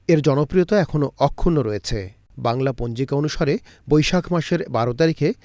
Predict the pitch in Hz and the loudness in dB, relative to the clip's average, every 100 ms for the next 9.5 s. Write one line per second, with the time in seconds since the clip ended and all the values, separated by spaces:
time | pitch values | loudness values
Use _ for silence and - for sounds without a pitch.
0 | - - 139 131 151 165 175 160 120 120 | -20 -6 0 2 4 4 4 4 2 2
1 | 131 123 127 - 139 127 175 277 127 - | 0 -2 -4 -4 -2 0 0 0 6 6
2 | 107 92 95 _ _ _ - - 185 202 | 6 -2 -8 _ _ _ 6 8 8 4
3 | - 143 165 156 190 160 180 - 143 151 | 2 2 2 2 0 0 -2 -2 -4 -2
4 | 165 165 - 143 151 143 160 147 139 139 | 0 0 0 0 0 0 -2 0 -2 -2
5 | 143 151 - 185 175 165 139 110 127 240 | -2 -4 -4 -2 0 0 -2 -2 -2 -4
6 | - - - 139 131 156 170 170 160 123 | -8 -20 -6 2 4 4 4 2 2 0
7 | 127 - 151 131 113 - 147 135 143 123 | -2 -2 -2 0 0 -2 -2 -2 -4 0
8 | 117 - 147 147 147 147 127 110 104 120 | 0 0 -2 0 0 -2 0 -2 -2 -2
9 | 139 131 120 - | 0 0 -2 -2